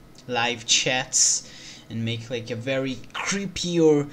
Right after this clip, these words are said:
cool or filled with effects, uh, live to someone else. If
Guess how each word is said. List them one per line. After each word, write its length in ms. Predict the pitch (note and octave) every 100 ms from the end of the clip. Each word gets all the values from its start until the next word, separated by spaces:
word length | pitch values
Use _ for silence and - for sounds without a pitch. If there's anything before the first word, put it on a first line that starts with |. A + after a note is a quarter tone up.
| - -
cool 600 | - - F3+ F3 E3 D3+
or 320 | - C3 B2+ B2+
filled 840 | - - - - G3 E3+ E3 D#3
with 140 | C#3+
effects, 960 | C3 - - C#3+ C3 - - - - - - - - -
uh, 260 | A2+ A#2 A#2
live 560 | A#2 A#2 B2 C3 - -
to 260 | - C3 B2
someone 340 | - C3 C3+
else. 540 | D3 D#3+ E3 - - - - - - - - - - - -
If 340 | A#3 B3 -